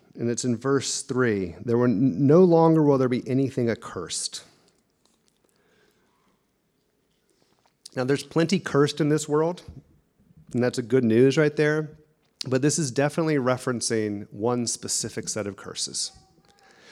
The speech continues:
'Cause after Adam and Eve screw things up, and, well, to be fair, I would have done the same.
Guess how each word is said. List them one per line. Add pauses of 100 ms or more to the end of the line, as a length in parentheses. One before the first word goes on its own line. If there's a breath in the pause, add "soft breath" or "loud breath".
(160 loud breath)
'Cause
after
Adam
and
Eve
screw
things
up,
and, (560 soft breath)
well,
to
be
fair,
I
would
have
done
the
same.